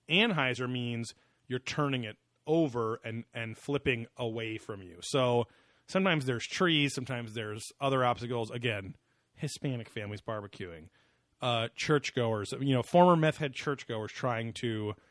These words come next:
bring you into the flock, um, and you're trying to avoid them. So, uh, you can either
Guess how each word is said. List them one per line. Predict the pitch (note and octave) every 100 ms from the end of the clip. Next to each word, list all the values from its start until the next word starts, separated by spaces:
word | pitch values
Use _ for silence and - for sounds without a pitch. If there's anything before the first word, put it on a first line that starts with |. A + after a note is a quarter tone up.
| _ -
bring | A2+ B2+ C3+
you | C3 B2+
into | B2 A#2+ A#2+
the |
flock, | A2+ - G2 E2+ - B2+
um, | A#2 A2 G#2+ G#2 - _ _ -
and | C#3+
you're | D3+
trying | G3 F#3
to | D#3+
avoid | C3 B2 A2
them. | F2 A2+
So, | D3+ C#3 C3 A#2+ _ _ _ _ _ _ - -
uh, | C#3 B2+ A#2+ A2+ A2 _ _ -
you | C#3
can | F#3 F3
either | A3 C4 C3 A#2